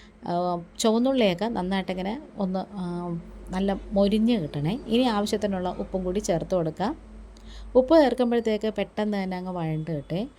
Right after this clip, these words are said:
കൈയെടുക്കാതെ തന്നെ ഒരു മീഡിയം തീയിലിട്ടിട്ട് നന്നായിട്ടിങ്ങനെ വഴറ്റിയിട്ട് ഒന്ന് തട്ടിപ്പൊത്തി കൊടുത്തതിന് ശേഷം നമുക്കിതൊന്ന് അടച്ച് വെച്ച് കൊടുക്കാമേ. ഒരു അഞ്ചോ പത്തോ മിനിറ്റ് അടച്ച് വെച്ച് കൊടുക്കാം. ഇതിനിടയ്ക്ക് ഒന്ന് എടുത്ത് മാറ്റിയിട്ട് ഒന്ന്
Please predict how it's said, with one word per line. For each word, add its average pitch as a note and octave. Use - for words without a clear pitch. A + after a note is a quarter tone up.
കൈയെടുക്കാതെ G3
തന്നെ G#3
ഒരു G#3
മീഡിയം G#3+
തീയിലിട്ടിട്ട് F#3+
നന്നായിട്ടിങ്ങനെ F#3
വഴറ്റിയിട്ട് E3+
ഒന്ന് B3+
തട്ടിപ്പൊത്തി G3+
കൊടുത്തതിന് F#3
ശേഷം A3
നമുക്കിതൊന്ന് A#3+
അടച്ച് G3
വെച്ച് F3+
കൊടുക്കാമേ. D#3+
ഒരു D4+
അഞ്ചോ A#3+
പത്തോ G#3
മിനിറ്റ് G3
അടച്ച് F3
വെച്ച് F3+
കൊടുക്കാം. F3+
ഇതിനിടയ്ക്ക് A3
ഒന്ന് B3
എടുത്ത് G#3+
മാറ്റിയിട്ട് G#3+
ഒന്ന് G#3+